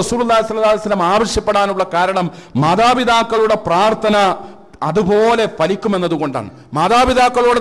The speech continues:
നമ്മൾ എന്തു ചെയ്യുമോ, മാതാപിതാക്കളോട് നമ്മൾ എന്ത് കാണിക്കുമോ, അത് അതുപോലെ നമ്മൾ അനുഭവിക്കേണ്ടി വരും. അത് ദുനിയാവിൽ നിന്ന് തന്നെ അനുഭവിക്കേണ്ടി വരും. ഹദീസുകളിൽ നാം പഠിപ്പിക്കപ്പെട്ടിട്ടുണ്ട്.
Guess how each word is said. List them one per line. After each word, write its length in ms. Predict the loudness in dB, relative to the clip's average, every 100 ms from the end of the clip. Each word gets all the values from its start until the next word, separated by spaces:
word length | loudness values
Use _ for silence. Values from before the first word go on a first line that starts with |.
| 0
നമ്മൾ 220 | 0 0 0
എന്തു 180 | -2 -2
ചെയ്യുമോ, 340 | -2 0 0 -2 -4 -18 -20 -20 -6 -2
മാതാപിതാക്കളോട് 800 | 2 2 2 2 2 2 2 2
നമ്മൾ 220 | 0 0 -2
എന്ത് 160 | 0 0
കാണിക്കുമോ, 440 | 0 0 0 2 2 0 -6 -4
അത് 120 | 0 2
അതുപോലെ 460 | 2 2 2 2 2 0
നമ്മൾ 200 | 2 2 2
അനുഭവിക്കേണ്ടി 540 | 2 0 0 0 0
വരും. 180 | 0 0 -2 -6 -6 -2
അത് 100 | -2 -2
ദുനിയാവിൽ 440 | 0 2 2 0 -2
നിന്ന് 160 | -2 0
തന്നെ 240 | 0 0 -2 -6 -8 -4
അനുഭവിക്കേണ്ടി 500 | 0 0 0 -6 -4
വരും. 140 | -6 -6
ഹദീസുകളിൽ 560 | -8 -6 -4 -4 -2 -2 -4
നാം 80 | -4
പഠിപ്പിക്കപ്പെട്ടിട്ടുണ്ട്. 800 | -6 -6 -6 -6 -8 -12 -16